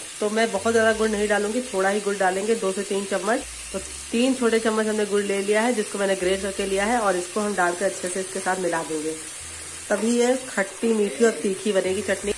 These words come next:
तो जब हमारा गुड़ अच्छे से melt हो जाएगा, हम इसमें डालेंगे हींग आधा चम्मच, और हींग डालने से बहुत ही ज़्यादा बढ़िया taste आएगा और digest भी हो जाएगी बढ़िया से।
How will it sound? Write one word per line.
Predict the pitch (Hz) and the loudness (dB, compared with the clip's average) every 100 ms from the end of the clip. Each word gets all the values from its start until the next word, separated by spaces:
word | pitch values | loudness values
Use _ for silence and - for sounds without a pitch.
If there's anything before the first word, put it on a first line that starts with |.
| - | -6
तो | 185 | -4
जब | 175 208 | 0 2
हमारा | 220 220 220 | 4 6 6
गुड़ | 208 214 | 6 4
अच्छे | 208 220 | 2 -2
से | 220 | 0
melt | 214 202 208 | 2 2 2
हो | |
जाएगा, | 202 202 214 | 0 2 2
हम | 214 202 | 0 0
इसमें | 190 202 | -2 2
डालेंगे | 190 185 190 196 196 | 4 4 2 0 -4
हींग | - 175 196 247 - - - - - | -2 2 4 2 -2 -10 -14 -12 -2
आधा | 175 180 | 0 0
चम्मच, | 196 202 - - 170 180 | 0 0 0 -2 -4 -4
और | 170 | -2
हींग | 185 208 | 0 4
डालने | 196 190 | 4 4
से | 196 196 | 2 0
बहुत | 175 190 196 | 0 0 0
ही | |
ज़्यादा | 190 180 190 190 - - - - - - | 0 2 0 -2 -10 -10 -10 -10 -14 -10
बढ़िया | 175 170 190 | -6 -2 -2
taste | 190 190 190 | 0 -2 0
आएगा | 185 190 214 | -2 0 2
और | 196 | 2
digest | 190 175 165 190 196 | 2 0 0 -2 0
भी | |
हो | 196 | -2
जाएगी | 185 185 196 | 2 0 0
बढ़िया | 180 180 190 | 0 -2 -2
से। | 240 | 0